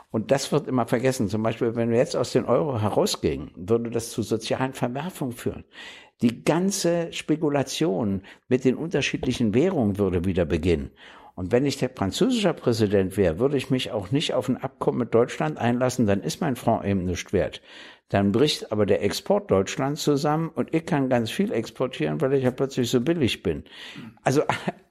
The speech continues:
<laughs> natürlich müssen wir den Export abbauen, aber wenn das auf einmal passiert, wäre es eine Katastrophe. Und dann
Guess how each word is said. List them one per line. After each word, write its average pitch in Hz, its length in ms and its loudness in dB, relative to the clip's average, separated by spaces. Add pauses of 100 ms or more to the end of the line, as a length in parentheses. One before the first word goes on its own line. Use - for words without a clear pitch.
(140)
<laughs> - 600 -20
natürlich 110 380 0
müssen 123 240 0
wir 110 80 4
den 104 160 -2
Export - 480 -2
abbauen, - 440 -4
aber 95 280 0
wenn 104 160 2
das 95 180 2
auf - 260 -6
einmal 160 480 2
passiert, - 600 0
wäre 104 260 2
es - 300 -8
eine 95 100 -2
Katastrophe. 98 580 0
Und 92 120 -2
dann 113 100 2